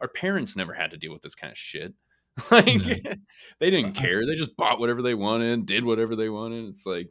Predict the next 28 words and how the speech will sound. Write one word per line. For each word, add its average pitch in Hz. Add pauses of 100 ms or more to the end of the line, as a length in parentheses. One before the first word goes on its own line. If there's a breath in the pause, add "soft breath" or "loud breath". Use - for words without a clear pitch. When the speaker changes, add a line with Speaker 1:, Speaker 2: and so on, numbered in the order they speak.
Speaker 1:
they, 117
they 120
didn't 110
care 90
about 85
if 80
the 90
world 85
was 87
gonna 90
end 90
because 90
I 87
bought 92
a 95
fucking 90
lawnmower. 101
<laughs> - (420 soft breath)
Like, 185 (920 loud breath)
Speaker 2:
I 123
was, 117
Speaker 1:
it's 92
Speaker 2:
I 117
was 127
Speaker 1:
wild. 120
Speaker 2:
looking 104
this 95
up 98